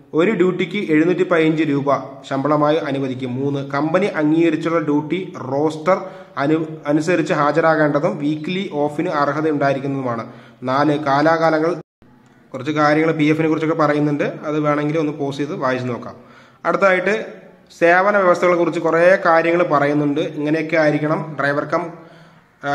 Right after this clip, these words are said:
conductor എന്നുള്ള തസ്തികയിൽ work ചെയ്യുന്ന ആൾക്കാർ പാലിച്ചിരിക്കണം എന്നുള്ള കാര്യത്തെക്കുറിച്ച് കുറേ കാര്യങ്ങൾ പറയുന്നുണ്ട്. ഇതൊന്നും ഞാൻ വായിച്ച് ദീർഘിപ്പിക്കുന്നില്ല. വേണമെങ്കിൽ ഈ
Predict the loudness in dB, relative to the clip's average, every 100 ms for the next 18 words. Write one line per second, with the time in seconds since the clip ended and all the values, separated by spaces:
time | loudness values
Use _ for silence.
0 | 0 2 2 0 -2 0 0 -2 -2 -2
1 | -2 -2 -4 -2 -2 0 -2 -4 -6 -4
2 | -2 -2 -4 -8 -10 -4 -2 -2 -4 -2
3 | -4 -4 -4 -2 -2 -2 -6 -6 -6 -6
4 | -4 -2 0 2 2 2 0 2 2 0
5 | -2 -2 -2 -2 -2 -2 0 0 0 0
6 | -2 -2 -4 -4 -6 -4 -2 0 -2 -8
7 | -18 -20 -16 -2 2 4 4 2 0 -2
8 | -6 -12 0